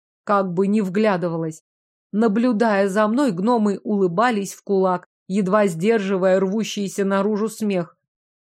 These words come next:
«Сами», ответил за нас обоих Итан, крепко сжав мою руку своей.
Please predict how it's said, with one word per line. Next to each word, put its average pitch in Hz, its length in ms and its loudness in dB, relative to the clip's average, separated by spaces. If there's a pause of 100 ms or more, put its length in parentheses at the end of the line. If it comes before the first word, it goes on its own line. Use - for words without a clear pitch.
(140)
«Сами», 175 600 -2 (260)
ответил 202 640 0
за 202 200 2
нас 202 300 0
обоих 196 500 0
Итан, 190 340 -4 (240)
крепко 208 440 0
сжав 208 360 0
мою 196 300 -2
руку 214 260 -4
своей. 190 600 -4